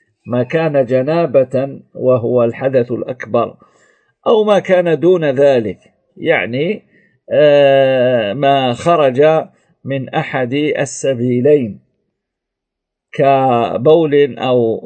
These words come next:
ريح أو غائط، هذا ناقض للوضوء. فإذا أراد المصلي أن يصلي فعليه أن يتطهر، شرط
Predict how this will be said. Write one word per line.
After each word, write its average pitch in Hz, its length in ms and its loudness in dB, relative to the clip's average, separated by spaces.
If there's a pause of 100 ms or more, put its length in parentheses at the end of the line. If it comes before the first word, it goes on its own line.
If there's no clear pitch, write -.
(120)
ريح 139 540 -2
أو 127 160 -2
غائط، 127 460 0 (720)
هذا 165 280 0
ناقض 170 480 0
للوضوء. 151 1000 -2 (920)
فإذا 143 760 2 (260)
أراد 185 440 4
المصلي 160 960 -2
أن 202 220 0
يصلي 156 840 -2 (640)
فعليه 151 840 2
أن 165 120 -2
يتطهر، 143 1040 -2 (420)
شرط 170 380 0